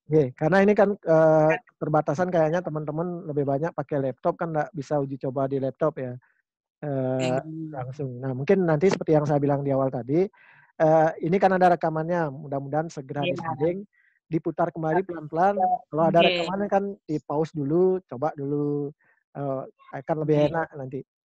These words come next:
Speaker 1: Jadi
Speaker 2: Iya.
Speaker 1: bisa diulang-ulang kembali, "Oh nggak paham," balik lagi bisa.
Speaker 2: Oke.
Speaker 1: Ya, itulah enaknya.
Speaker 2: Ya, tinggal satu
Speaker 1: Hmm.
Speaker 2: menit lagi,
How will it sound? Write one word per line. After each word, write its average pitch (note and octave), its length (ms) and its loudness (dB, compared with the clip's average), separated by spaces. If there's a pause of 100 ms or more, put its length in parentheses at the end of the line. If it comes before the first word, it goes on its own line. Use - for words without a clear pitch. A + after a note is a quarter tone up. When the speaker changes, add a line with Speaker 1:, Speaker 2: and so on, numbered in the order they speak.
(260)
Speaker 1:
Jadi C#3 240 -4
Speaker 2:
Iya. D3+ 160 -2
Speaker 1:
bisa E3 240 -2
diulang-ulang D#3+ 480 2
kembali, D#3+ 240 0
"Oh F#3+ 80 -2
nggak F3+ 240 0
paham," F3 320 2
balik C#3 240 -2
lagi D3+ 160 -2
bisa. C3 400 -8 (240)
Speaker 2:
Oke. G3+ 160 2 (400)
Speaker 1:
Ya, F#3+ 240 6
itulah F#3 320 6
enaknya. E3 320 -2
Speaker 2:
Ya, F3 160 4
tinggal C4+ 480 4
satu C4 240 0
Speaker 1:
Hmm. C4+ 80 0
Speaker 2:
menit B3+ 240 2
lagi, A#3 320 2